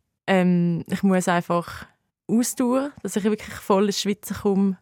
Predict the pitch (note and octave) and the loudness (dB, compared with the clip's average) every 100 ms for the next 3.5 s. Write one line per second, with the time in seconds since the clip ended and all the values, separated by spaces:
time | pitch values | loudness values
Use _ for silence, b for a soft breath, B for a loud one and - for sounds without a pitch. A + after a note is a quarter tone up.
0 | - A3 G#3+ - G#3+ F#3+ G#3 - - G3 | -4 -2 -2 0 2 2 -2 -10 -4 0
1 | G3 F#3+ G3+ F#3+ F#3 F3+ F#3+ F3+ F3+ F3 | 0 0 0 2 0 2 2 2 2 0
2 | B B B G3+ F#3 G3+ G3+ - - G#3 | B B B 0 2 4 2 0 0 2
3 | G3+ G#3 G3 F#3+ F#3 | 2 2 2 2 0